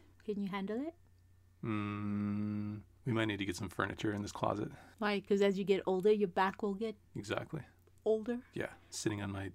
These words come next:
Speaker 2: ankles and knees, probably not ideal. Yeah, thanks for the message,
Speaker 1: Do you
Speaker 2: Anthony.
Speaker 1: think we'll be in this, uh, uh, closet for the rest of our lives?
Speaker 2: Well, I mean,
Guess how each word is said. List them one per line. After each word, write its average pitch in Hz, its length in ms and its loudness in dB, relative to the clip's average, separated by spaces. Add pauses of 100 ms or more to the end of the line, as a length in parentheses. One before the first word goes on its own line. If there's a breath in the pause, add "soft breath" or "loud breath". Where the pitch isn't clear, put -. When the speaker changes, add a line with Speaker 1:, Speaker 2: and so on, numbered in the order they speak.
(640)
Speaker 2:
ankles 104 420 0
and 104 120 -2
knees, 107 400 -2
probably 107 240 4
not 110 220 0
ideal. 120 420 2 (380)
Yeah, 117 180 10
thanks 131 220 2
for - 60 6
the 131 60 4
message, 120 200 4
Speaker 1:
Do - 40 4
you 113 60 2
Speaker 2:
Anthony. 240 180 8
Speaker 1:
think 240 100 4
we'll 240 100 6
be 214 220 2
in 254 140 12
this, 214 240 6
uh, 233 100 6 (300)
uh, 233 60 8 (140)
closet 240 500 12
for 240 120 6
the 208 100 12
rest 233 220 8
of 214 80 0
our 220 140 12
lives? 240 520 8
Speaker 2:
Well, 107 420 4 (160)
I 127 80 -2
mean, 101 460 0